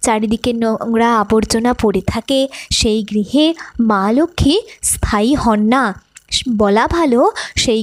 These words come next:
গৃহে দেবী লক্ষ্মী প্রবেশই করেন না। তা যাই হোক, মাঘ মাসে আপনারা এই ঝাঁটা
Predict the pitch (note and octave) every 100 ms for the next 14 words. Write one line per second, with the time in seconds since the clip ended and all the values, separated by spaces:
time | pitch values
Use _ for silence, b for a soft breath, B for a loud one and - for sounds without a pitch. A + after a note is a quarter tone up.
0 | G#3 G#3 - D4 F4+ B3 A3 G#3+ - G4+
1 | G4 E4+ C4+ - A3 G#3 G3 F#3 F3+ F3
2 | B B B F#4 F#4+ D#4 A3 G3 G#3+ F#3
3 | - B B - A3+ A3+ D4+ F#4 F#4+ -
4 | B3+ G4 A#4 B - A3 A3 C#4 D4+ F4+
5 | - C4 G#3 - A3 A3 D4 D4+